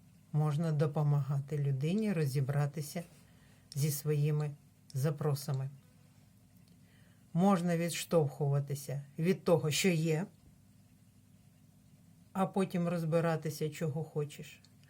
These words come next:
А можна навпаки, зная,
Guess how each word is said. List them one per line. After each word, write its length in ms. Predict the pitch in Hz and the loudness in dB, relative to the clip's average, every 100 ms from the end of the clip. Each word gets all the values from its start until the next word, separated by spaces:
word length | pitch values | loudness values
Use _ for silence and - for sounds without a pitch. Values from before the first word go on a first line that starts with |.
| - - - | -20 -18 -2
А 100 | 196 | 2
можна 340 | 226 269 277 | 2 2 -4
навпаки, 720 | 269 277 269 262 262 196 190 - - - - - - - - - - - - - - - - - - | -4 -4 -2 -4 -2 -4 -4 -8 -20 -20 -20 -20 -20 -20 -20 -20 -20 -20 -20 -20 -20 -20 -20 -12 -4
зная, 580 | 151 180 180 160 147 | 0 2 4 2 0